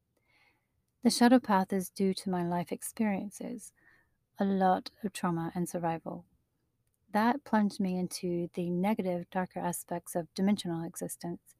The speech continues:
physically, mentally, emotionally, energetically, and spiritually.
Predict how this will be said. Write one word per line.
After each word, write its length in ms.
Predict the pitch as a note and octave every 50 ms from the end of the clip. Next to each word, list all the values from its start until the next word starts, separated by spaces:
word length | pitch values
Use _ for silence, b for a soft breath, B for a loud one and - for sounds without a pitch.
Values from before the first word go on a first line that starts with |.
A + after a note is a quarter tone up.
| _ _ _ _ _ _ _ _ _ _ _ _ _ _ _ _ _ _
physically, 680 | - A3+ G#3+ - A#3+ A#3+ - - A3 G#3 G#3 G#3+ G#3 G#3 - _ _ _ _ -
mentally, 680 | G#3 G3 G3 F#3 - G3+ F#3 F#3 F3+ F3 E3+ F3 F3+ _ - -
emotionally, 840 | A3 A3+ A#3 A#3 - - A3 F#3+ F3+ E3 E3+ E3 E3 D#3+ E3 - _ -
energetically, 880 | - A#3+ B3 B3+ A#3+ - F#3 E3+ F3 E3+ - - F3+ F3 F3 F3+ F3+ - _ _ _ _ _ _
and 320 | - F#3+ F#3+ F#3 F#3 F#3 F3
spiritually. 720 | - - - F3 E3+ D#3 - - E3+ D#3+ E3 F3 F3